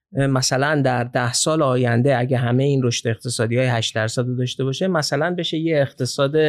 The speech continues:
از پونصد تا بشه هزار تا. آقای دکتر منظور خوب می‌دونن الان کشور یه چیز حدود نود و شش هزار مگاوات،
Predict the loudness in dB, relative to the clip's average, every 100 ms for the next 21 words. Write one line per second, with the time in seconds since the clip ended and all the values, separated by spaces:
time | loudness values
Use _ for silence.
0 | 0 -8 _ _ 0 0 0 -4 _ _
1 | _ 0 2 2 0 2 0 0 0 2
2 | 2 2 2 0 0 -2 -4 -6 _ _
3 | _ _ _ _ _ _ _ _ _ _
4 | _ _ _ _ _ _ _ _ _ 2
5 | 4 4 2 2 2 0 2 0 0 -2
6 | -2 0 0 2 0 -2 0 0 0 -2
7 | -4 -2 -2 -2 -6 -6 -4 0 2 2
8 | 0 -2 -2 -2 -4 -4 -4 -2 -2 0
9 | -2 0 0 2 0 0 -4 -10